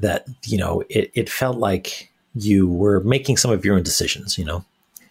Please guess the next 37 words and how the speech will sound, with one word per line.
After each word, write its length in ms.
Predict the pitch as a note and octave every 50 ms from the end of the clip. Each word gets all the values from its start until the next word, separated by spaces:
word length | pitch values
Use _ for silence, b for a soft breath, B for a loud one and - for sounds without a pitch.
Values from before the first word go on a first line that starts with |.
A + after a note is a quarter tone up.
| B -
uh, 300 | - - - - - - - -
and 100 | F#2+ F2
that 140 | F2 E2+
you 140 | F#2+ G2+ G2
were 220 | F2+ F#2 G#2 F#2 -
truly 380 | - - - A2+ G#2 F2+ E2
exploring. 480 | D2+ - - - - - - - - - B B B B B B B B B B
And 120 | - A2+
if 160 | A2+ A2 -
you 80 | A#2+ A2+
can't 380 | - - - C3+ A#2+ G2+ - - - - G#2+
build, 420 | G#2+ A2 G2 F#2+ F#2+ F#2+ - - - - -
a, 100 | - - -
you 120 | B2+ F#2 F2
know, 220 | F2+ - F#2 G2 -
an 120 | A2+ G2 F#2
infinite 440 | - A2 G2 - - E2 E2 -
sprawling 380 | - - - G2+ F#2+ F2 E2+ F2
world, 440 | F2 G#2+ C3+ A#2+ G2+ F2 F2+ - - B B B B B B -
then 180 | A2 F#2+ F#2
the 60 | F#2+
best 220 | F2+ C3 B2+ - -
you 60 | C3+
can 120 | - A#2+
do 300 | G2+ A2 A#2 A2 G2 F2 F2+
is, 720 | - - G#2+ F#2 F2 E2+ E2+ E2+ E2 - - - - - _ _ -
um, 300 | F#2 F2+ F2+ F2 E2 E2 _ -
at 200 | A#2+ G2+ - A#2+
least 360 | B2+ D#3 D#3 - - - -
not 440 | A2 G#2+ A#2 A#2 A#2 C3 - - _ _ _ _ _ _ -
railroad 520 | - B2 A2+ A2 G#2+ G#2+ A2 A2+ A2+ G#2+ F#2+
the 60 | G#2+
player 340 | F#2+ - - G#2+ G#2 F#2+ F#2+
into 300 | - G#2 F#2+ - G#2+ F#2+
a 60 | E2
particular 540 | - - - G#2 - G2 - - F#2+ F2 D#2+
path, 380 | - - F2+ G2+ B2+ - -